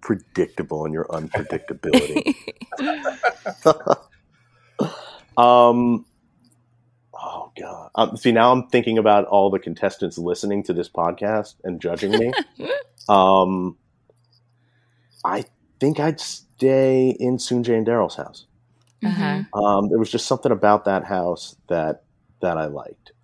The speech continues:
Speaker 1: Um, and yes, they are, they're all great and they're all different. Um, but that, and, and, and the houses just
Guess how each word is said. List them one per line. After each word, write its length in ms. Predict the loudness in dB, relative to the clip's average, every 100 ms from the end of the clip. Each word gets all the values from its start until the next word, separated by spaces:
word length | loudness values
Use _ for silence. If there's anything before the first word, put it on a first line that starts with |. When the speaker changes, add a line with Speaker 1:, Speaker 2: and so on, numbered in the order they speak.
| -6
Speaker 1:
Um, 680 | -4 -4 -6 -8 -8 -10 -14 _ _ _ _ _ _
and 120 | -2 2
yes, 220 | 0 4
they 140 | 6
are, 260 | 8 8 8
they're 180 | 8 8
all 160 | 8 6
great 220 | 4 4
and 100 | 4
they're 140 | 4
all 140 | 4 2 0
different. 500 | 0 2 0 -2 -10 -16 -10 0
Um, 720 | 4 4 2 0 -6 -8 -10 _ _ _ _ _ -12 -10 -10 -6
but 160 | 2
that, 180 | 4 4
and, 140 | 0 0
and, 500 | 4 6 8 8 6
and 200 | 4 4
the 60 |
houses 380 | 2 2 2 0
just 220 | 0 0